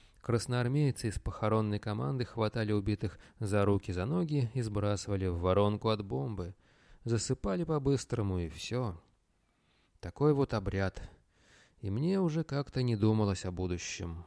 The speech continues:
Больше настоящее интересовало. Вот и затеяли мы эту шефскую помощь. Хотели сначала отделаться писульками,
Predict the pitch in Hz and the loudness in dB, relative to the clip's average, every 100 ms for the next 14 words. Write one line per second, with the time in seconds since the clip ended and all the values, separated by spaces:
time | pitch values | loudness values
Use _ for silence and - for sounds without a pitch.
0 | - 90 135 165 165 151 135 139 117 95 | -14 -4 -2 0 -2 0 0 -2 -2 0
1 | 101 98 107 95 104 92 95 92 92 95 | 0 -2 -4 -2 -4 -4 -4 -6 -6 -8
2 | - - - _ _ - 123 170 - - | -12 -20 -20 _ _ -8 -2 0 -2 -4
3 | 127 113 147 190 123 98 92 92 85 - | -2 -2 -2 0 2 2 0 -2 -4 -6
4 | 101 95 95 87 - _ _ _ _ _ | -6 -4 -2 -4 -6 _ _ _ _ _
5 | _ _ - - 117 - - 92 87 131 | _ _ -4 4 4 2 -6 -6 2 6
6 | 110 90 - - - _ _ - - - | 6 4 -6 -14 -16 _ _ -20 -20 -20
7 | - 123 185 170 - 147 - 143 127 117 | -10 -6 -2 -2 -2 -4 -2 2 2 2
8 | 107 123 120 - 113 98 95 113 - 185 | 2 2 2 2 0 0 0 -2 2 2
9 | 143 - 90 87 80 | 2 2 -2 -2 -4